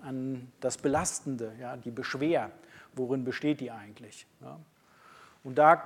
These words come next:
können Sie davon ausgehen, dass in diesen Konstellationen eben im Grunde immer eine implizite Billigung der Sachentscheidungen mit enthalten ist.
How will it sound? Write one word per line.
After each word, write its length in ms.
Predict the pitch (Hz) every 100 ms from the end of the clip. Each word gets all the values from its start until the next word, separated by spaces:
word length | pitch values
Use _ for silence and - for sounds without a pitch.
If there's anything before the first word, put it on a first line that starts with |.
| - -
können 220 | - 180
Sie 100 | 180
davon 240 | 170 160 147
ausgehen, 540 | 135 196 - 185 170
dass 140 | 147 175
in 120 | 151
diesen 240 | 175 180
Konstellationen 920 | 170 170 - 156 147 160 160 180 180 - - -
eben 220 | 175 165 156
im 100 | 143
Grunde 500 | 143 175 175 170 156 - - - - - -
immer 480 | 190 185 175 180 - - - - -
eine 240 | 156 156 165
implizite 640 | 180 185 180 - 170 151
Billigung 840 | 123 165 190 185 170 170 170 165
der 240 | 147 139 127
Sachentscheidungen 1300 | 120 165 170 185 165 - 160 151 156 156 156 156 151
mit 160 | 160 160
enthalten 540 | 131 120 113 110 113
ist. 300 | 98 -